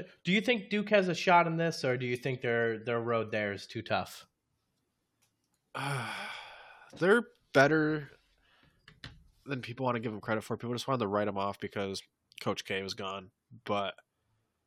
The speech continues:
Speaker 1: Honestly, that
Speaker 2: There's, I
Speaker 1: wasn't
Speaker 2: mean, they went twenty-seven and eight. Yes, people can argue that the A C C is weaker than years past 'cause U N C didn't make the tournament. Virginia just lost first round. But I don't know. They got a fighting chance. They got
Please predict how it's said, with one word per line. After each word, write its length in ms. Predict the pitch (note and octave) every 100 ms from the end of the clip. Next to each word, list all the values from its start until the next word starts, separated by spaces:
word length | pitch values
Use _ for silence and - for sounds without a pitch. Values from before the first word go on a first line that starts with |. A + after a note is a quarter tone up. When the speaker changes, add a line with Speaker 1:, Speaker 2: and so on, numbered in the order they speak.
| _ _ _ -
Speaker 1:
Honestly, 580 | A2+ A3+ D#4+ - - - -
that 80 |
Speaker 2:
There's, 180 | C3+ C#3
I 40 | -
Speaker 1:
wasn't 180 | -
Speaker 2:
mean, 100 | C#3+
they 100 | B2+
went 140 | G3+ A#3
twenty-seven 640 | - B3 A3+ - A#3+ A3
and 140 | F3 C#3
eight. 320 | F3 C#3 -
Yes, 320 | C#3 C3+ - - -
people 220 | D3+ D3
can 120 | C#3
argue 200 | C3 D3
that 80 | C3+
the 120 | B2+ C3
A 40 |
C 140 | B2+
C 160 | B2 C3+
is 100 | G#2+
weaker 300 | G#2+ A#2+ B2
than 120 | A2
years 180 | A2 G#2+
past 260 | - A2+ -
'cause 120 | F#2+
U 100 | G#2+
N 60 | A2
C 160 | A#2+
didn't 100 | G#2+
make 140 | A2 -
the 60 |
tournament. 440 | - G#2 G#2 G2+ -
Virginia 300 | F#2 G2+ G#2
just 160 | G2
lost 240 | G2+ G2 -
first 300 | G2 - F#2+
round. 300 | F#2 F#2 F#2 - - - - - _ _ _ -
But 200 | G#2+ G#2 - _ _ _ _ _ _ _ _ _ _ _ _ _ _ -
I 40 |
don't 160 | B2 D3
know. 120 | E3+
They 220 | A2 G#2+
got 240 | C3 C#3 C#3+
a 40 |
fighting 320 | - C#3+ C3
chance. 340 | - C3 C3+ -
They 100 | A#2
got 240 | C3 A#2+